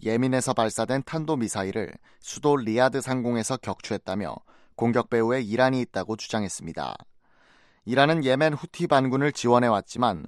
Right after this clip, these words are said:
무기를 지원한 부분은 인정하지 않아왔습니다. 이런 가운데 하산 로하니 이란 대통령은 예멘 후티 반군의 사우디아라비아에 대한 최근 미사일 공격은 사우디의 침략에 따른 것이라고 오늘 주장했습니다.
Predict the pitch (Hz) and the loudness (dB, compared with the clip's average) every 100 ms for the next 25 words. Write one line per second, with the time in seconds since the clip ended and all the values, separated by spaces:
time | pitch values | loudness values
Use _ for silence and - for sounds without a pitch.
0 | - 107 110 131 135 117 123 123 113 107 | -12 -6 -2 2 0 2 4 4 0 -2
1 | 113 131 113 104 104 104 98 120 98 107 | -4 -2 -2 0 0 0 0 0 0 0
2 | 95 - 87 82 82 - - _ _ _ | -2 -4 -10 -8 -8 -8 -14 _ _ _
3 | - - - _ 131 135 139 139 135 151 | -20 -20 -20 _ 4 6 10 10 10 6
4 | 143 160 - 165 151 135 135 143 127 127 | 4 2 6 6 6 6 6 4 4 4
5 | 117 107 107 101 104 120 82 - _ _ | 4 0 -2 -2 0 0 -2 -12 _ _
6 | _ 110 120 139 135 160 - 160 147 131 | _ 0 4 4 0 -4 0 2 2 2
7 | 139 151 156 165 165 156 135 131 117 113 | -2 -2 0 0 2 2 4 2 2 0
8 | 107 104 113 123 - 156 147 110 117 107 | 0 -2 -2 -4 -4 -4 -2 -2 0 0
9 | 101 92 90 92 95 - - - _ - | 0 -4 -6 -6 -6 -8 -18 -20 _ 0
10 | 139 139 127 143 - - 185 175 165 - | 4 4 2 -2 -2 -6 -4 -2 -2 0
11 | 127 113 90 - 87 82 98 95 110 110 | 2 2 -4 -6 -8 -4 -4 -2 -2 -4
12 | - 110 95 - - - 76 50 | -4 -4 -4 -8 -14 -10 -8 -8